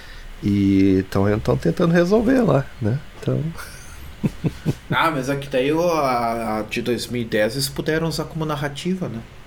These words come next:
Speaker 2: Agora eles
Speaker 1: Claro.
Speaker 2: não podem usar mais como narrativa, né? Então, tipo, ah, cara, é louco. Enfim, mas a gente tava falando de verão.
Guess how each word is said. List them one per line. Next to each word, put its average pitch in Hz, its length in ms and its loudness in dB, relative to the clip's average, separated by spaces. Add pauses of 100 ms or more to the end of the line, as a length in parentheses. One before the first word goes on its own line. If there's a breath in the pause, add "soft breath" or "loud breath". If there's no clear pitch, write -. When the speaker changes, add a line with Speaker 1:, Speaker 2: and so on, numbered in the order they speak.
(240)
Speaker 2:
Agora 98 380 0
eles 80 100 2
Speaker 1:
Claro. 120 120 2
Speaker 2:
não - 60 -4
podem 160 220 0
usar 127 140 0
mais 113 160 -2
como 110 180 -4
narrativa, 110 600 0 (220)
né? 101 200 -4
Então, 107 320 -4
tipo, 120 380 -6 (1900 loud breath)
ah, 156 160 2
cara, 147 200 2
é - 20 2
louco. 147 220 0
Enfim, 143 300 -2
mas 160 200 0
a 196 40 2
gente 196 180 -2
tava 208 180 0
falando 202 240 0
de 196 80 0
verão. 165 320 0